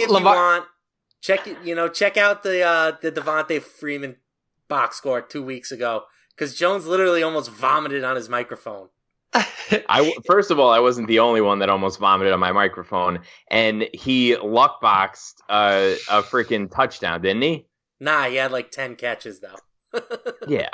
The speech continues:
Speaker 3: all right. So,
Speaker 1: <laughs>
Speaker 3: shame,
Speaker 2: Well,
Speaker 3: shame on me. <laughs>
Speaker 2: what if I could tell you, Lamarca, that for the same price you're gonna have to pay for Kenyon Drake,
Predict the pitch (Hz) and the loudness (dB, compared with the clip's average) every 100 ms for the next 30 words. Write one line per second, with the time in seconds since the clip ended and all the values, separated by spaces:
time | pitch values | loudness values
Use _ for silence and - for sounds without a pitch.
0 | - 92 76 71 _ - 92 80 254 - | -2 -2 -2 -10 _ 0 2 2 0 -4
1 | 247 247 - 240 - - 226 143 214 233 | -6 -6 -8 -12 -10 -10 -2 4 4 4
2 | _ _ - - 160 160 151 143 135 123 | _ _ -12 0 2 4 2 2 2 2
3 | 127 - - 175 - _ - 185 208 277 | 2 -2 -6 -8 -12 _ -6 2 4 4
4 | 330 294 226 220 185 - 165 160 147 135 | 4 4 4 2 0 0 0 2 -2 -2
5 | 127 123 120 120 120 120 _ - 147 - | -2 0 -2 -2 -4 -4 _ -2 -2 0
6 | 160 147 - - 196 226 269 285 - 190 | -2 -4 -4 -2 0 0 0 -4 -2 2
7 | 165 135 131 - - 139 147 156 156 156 | 4 2 0 -4 -4 -2 0 2 2 0
8 | 151 165 - 139 131 123 123 _ 127 - | 0 -6 -2 0 0 -2 -6 _ -6 0
9 | 170 190 196 151 135 117 | 0 2 0 2 0 0